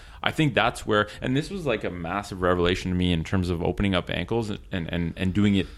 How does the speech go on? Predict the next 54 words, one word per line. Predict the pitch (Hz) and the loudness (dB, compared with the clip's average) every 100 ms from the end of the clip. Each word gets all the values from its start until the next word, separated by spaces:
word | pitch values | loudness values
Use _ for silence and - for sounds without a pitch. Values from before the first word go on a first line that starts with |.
| - - | -16 0
quicker, | - - 170 180 - - - | 0 2 0 -2 -12 -18 -2
uh, | 98 95 90 | 2 2 2
was | 107 | 2
getting | 110 139 143 | 4 4 2
people | 139 123 | 2 2
to | 113 - 113 104 | 2 4 4 4
restore | 101 - 113 | 2 4 4
their | 104 92 | 4 4
hip | 143 170 - - - - | 4 4 2 0 -6 -4
in | 117 | 2
order | 110 104 95 | 4 4 4
to | |
get | 98 82 | 2 4
rid | 98 | 2
of | 90 | 4
the | 85 | 2
ankle | 85 92 | 2 2
problem, | 95 90 104 | 4 4 2
instead | 101 - 131 | 0 2 2
of | |
just | 113 104 | 4 4
doing | 110 107 | 4 6
the | 104 | 6
old | 104 101 98 - - | 6 6 4 -2 -8
tissue | - 113 107 | 0 0 4
work, | 104 101 101 - | 6 6 4 4
capsular | 92 92 104 | 4 4 4
mobilization, | 98 90 95 92 90 - 90 | 4 6 6 6 4 2 -4
spending | - 92 101 | 0 2 4
time | 98 92 | 4 2
at | |
end | 85 92 | 2 2
range, | 95 95 95 | 2 2 2
which | 113 110 - | 0 0 -6
have | - 120 143 | 0 4 4
a | |
place | 139 - 120 143 | 4 4 4 4
and | 107 | 4
they're | 98 | 6
important. | 92 - 110 151 165 - - - | 4 4 4 4 0 -4 -16 0
But | - 107 104 | 6 6 6
I | - | 4
realized | 110 127 104 101 | 6 8 8 6
that | 98 92 | 4 4
getting | 95 127 143 | 4 4 4
someone | 131 120 | 4 2
to | |
spend | 107 110 104 | 4 2 4
five | 101 | 6
minutes | 104 101 110 | 6 4 4
on | 98 | 4
a | |
balance | 85 87 104 | 4 4 4
beam | - 98 92 | 2 2 2